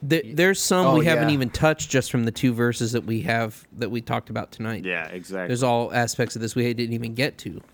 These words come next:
Speaker 3: So,
Speaker 1: We got plenty of time.
Speaker 3: which we have plenty of time, and we'll get back to it. Um, but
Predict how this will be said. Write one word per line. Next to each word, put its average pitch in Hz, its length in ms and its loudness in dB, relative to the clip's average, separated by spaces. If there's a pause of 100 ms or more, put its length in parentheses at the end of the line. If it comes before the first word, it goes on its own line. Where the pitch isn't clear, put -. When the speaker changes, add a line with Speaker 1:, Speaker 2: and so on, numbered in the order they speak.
(1000)
Speaker 3:
So, 143 420 0
Speaker 1:
We 139 80 2
got 175 140 2
plenty 190 260 4
of 139 60 0
time. 107 300 -2
Speaker 3:
which 156 260 0
we 147 100 2
have 123 120 -2
plenty 101 220 -4
of 90 60 -8
time, 82 300 -6
and 127 160 -4
we'll 160 80 0
get 131 200 -2
back 92 220 -8
to 87 180 -10
it. 82 80 -16 (500)
Um, 104 420 2
but 143 320 0